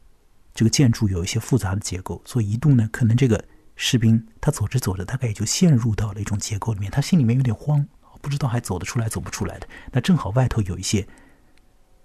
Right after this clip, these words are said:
他的这个部队里面的人走过去，他大概都慌得都要去呼救了，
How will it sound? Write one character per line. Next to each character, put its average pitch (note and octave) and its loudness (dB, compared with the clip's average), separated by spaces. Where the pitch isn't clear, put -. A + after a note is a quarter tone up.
他 C3 0
的 G#2+ 0
这 G#2 -4
个 G2+ -4
部 - 2
队 A#2 2
里 G2 -2
面 F2+ -4
的 E2 -8
人 F#2+ -8
走 - -8
过 F#2+ -8
去， - -6
他 - -10
大 B2 0
概 B2+ -2
都 A#2 -2
慌 B2+ 0
得 G#2+ -2
都 A2 -8
要 A2 -6
去 G2 -4
呼 C#3 2
救 C3 0
了， - -20